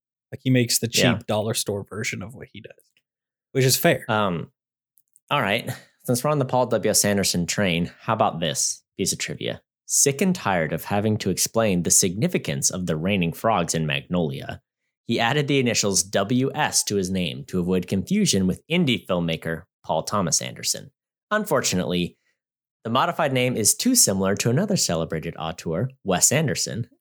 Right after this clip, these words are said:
Speaker 2: and Paul is constantly fielding questions about what it's like to work with Bill Murray. I mean, it is funny that he, like, his name is in between Paul Thomas Anderson and Wes Anderson, who,
Speaker 1: Yeah.
Speaker 2: like, could not be more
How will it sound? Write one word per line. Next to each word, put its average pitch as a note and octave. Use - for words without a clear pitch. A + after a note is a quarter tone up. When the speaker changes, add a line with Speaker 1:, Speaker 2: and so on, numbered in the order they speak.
Speaker 2:
and G#2
Paul A2+
is G#2+
constantly C#3+
fielding F2+
questions C3
about D2
what F#2+
it's A2+
like C#2+
to F#2
work E2+
with -
Bill D#2
Murray. -
I C#3
mean, E3
it C#3+
is A#3
funny A#2
that F#2
he, G#2
like, G2
his G#2+
name A2+
is A2+
in G#2+
between G#2
Paul G2+
Thomas G2+
Anderson E2+
and D#2
Wes D#2
Anderson, -
who, G2+
Speaker 1:
Yeah. F#2+
Speaker 2:
like, F2+
could G2
not G2
be G#2
more F2+